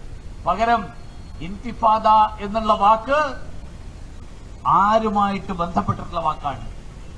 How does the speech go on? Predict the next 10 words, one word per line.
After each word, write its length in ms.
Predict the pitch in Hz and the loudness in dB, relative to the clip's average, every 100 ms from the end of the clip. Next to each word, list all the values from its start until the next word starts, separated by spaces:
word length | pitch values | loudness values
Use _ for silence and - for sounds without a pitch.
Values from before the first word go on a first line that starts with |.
| - - - - - - - - - - - 170 | -12 -12 -12 -12 -12 -12 -12 -10 -10 -12 -2 2
എന്തുമായിട്ട് 600 | 269 311 311 285 285 - 269 | 4 6 8 6 6 0 0
ബന്ധപ്പെട്ടിട്ടുള്ള 540 | 269 277 277 269 262 269 | 4 4 2 0 2 4
വാക്കാണ്. 400 | 247 240 240 208 - - - - - - - 160 | 4 6 6 6 -4 -10 -12 -14 -12 -12 -6 -2
ഇന്നൊരു 320 | 233 240 233 - | 4 6 6 2
ചെറുപ്പക്കാരൻ, 720 | 220 247 254 254 233 240 214 - - - - - - - - - - - | 2 4 2 6 6 6 0 -6 -10 -10 -10 -10 -10 -12 -12 -12 -10 -6
ഇന്ന് 180 | 208 247 - | -2 2 6
വെളുപ്പിന് 420 | 247 247 247 254 - | 6 6 2 2 2
കേരളം 400 | 240 262 269 254 - - - - - | 4 6 6 4 -4 -10 -12 -12 0
ഉണർന്നത് 540 | 202 269 262 277 269 262 196 - - - - - - - 180 | 4 6 6 6 6 6 4 -2 -12 -12 -14 -14 -12 -4 2
ഒരു 120 | 254 | 2